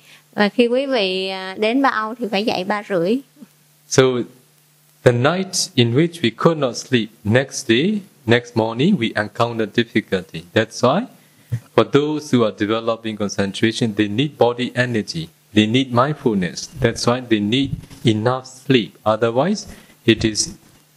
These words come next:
Speaker 2: it disturbs their practice.
Speaker 1: Và nếu mà đêm không ngủ tốt á, thì ngày hôm sau gặp rất là nhiều khó khăn, mệt mỏi.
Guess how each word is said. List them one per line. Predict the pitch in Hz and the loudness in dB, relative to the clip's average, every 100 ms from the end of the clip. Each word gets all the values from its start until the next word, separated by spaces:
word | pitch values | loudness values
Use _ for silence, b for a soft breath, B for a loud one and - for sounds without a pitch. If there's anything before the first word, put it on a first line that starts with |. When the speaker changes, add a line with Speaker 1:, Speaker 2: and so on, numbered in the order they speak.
| _ | _
Speaker 2:
it | 127 113 | 0 2
disturbs | 110 - - 120 - - - | 2 0 0 0 0 -10 -2
their | 104 98 - | -2 -2 -4
practice. | - 117 - 95 - - - - - - _ b b b _ | -4 -4 -4 -6 -8 -20 -20 -20 -20 -20 _ b b b _
Speaker 1:
Và | 226 220 208 208 202 196 - - - - | -2 0 0 -2 -4 -6 -4 -4 -4 2
nếu | 247 | 4
mà | 339 320 | 4 2
đêm | 262 269 277 | 0 -2 -4
không | 285 277 269 | -4 -2 0
ngủ | 185 220 | -2 -2
tốt | 277 302 349 | -2 -2 -2
á, | 349 | -4
thì | - 233 | 0 0
ngày | 220 208 | 0 0
hôm | 240 | 0
sau | 240 277 247 240 214 - | 0 2 2 0 -6 -2
gặp | 214 202 | -2 -2
rất | 254 294 | -4 -4
là | 254 | -2
nhiều | 214 202 | 0 0
khó | 202 240 269 | -2 -2 -2
khăn, | 302 254 247 247 | 0 0 0 0
mệt | 208 208 | 0 0
mỏi. | 185 175 226 | 0 0 -2